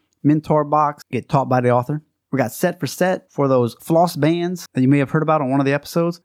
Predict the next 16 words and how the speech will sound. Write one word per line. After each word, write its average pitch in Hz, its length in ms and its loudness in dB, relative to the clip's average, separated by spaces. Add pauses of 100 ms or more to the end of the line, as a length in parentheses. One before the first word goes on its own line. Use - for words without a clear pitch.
I 123 40 -2
really 143 200 4
like 135 200 0
those. 147 360 -2 (360)
If - 120 -6
you 117 80 4
wanna 113 100 4
know 113 120 6
what 113 100 2
hosting 120 320 2
I 123 140 2
use 139 420 2 (160)
for - 100 -2
podcasting, 156 680 -2
it's 110 80 -14
Blueberry. 123 460 0